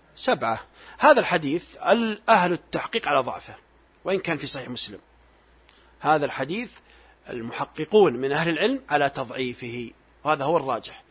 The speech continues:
لمخالفته لظاهر القرآن، فإن القرآن بين في غير آية أن الخلق كم؟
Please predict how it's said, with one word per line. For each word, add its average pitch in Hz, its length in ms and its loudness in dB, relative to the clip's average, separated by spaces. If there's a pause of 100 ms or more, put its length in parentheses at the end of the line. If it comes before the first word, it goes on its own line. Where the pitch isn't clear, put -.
(320)
لمخالفته 135 920 -6
لظاهر 156 340 -2
القرآن، 120 400 -8 (320)
فإن 143 200 -2
القرآن 139 300 -2
بين 156 320 -2
في 131 140 -12
غير 165 360 -2
آية 139 120 -6
أن 143 120 -8
الخلق 156 320 -10
كم؟ 160 180 -10